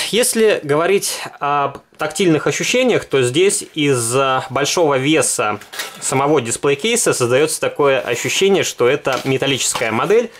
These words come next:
но на самом деле это не так. Очень красивый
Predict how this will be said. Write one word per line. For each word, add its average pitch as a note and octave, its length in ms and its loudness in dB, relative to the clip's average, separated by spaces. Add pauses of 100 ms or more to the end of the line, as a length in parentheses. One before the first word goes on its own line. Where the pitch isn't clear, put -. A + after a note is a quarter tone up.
(280)
но F#3 220 -2
на D3 120 -6
самом D3 280 -4
деле C3 380 2
это A#2 320 -2
не A2+ 140 0
так. A#2 380 -4 (640)
Очень E3 280 2
красивый C3 640 0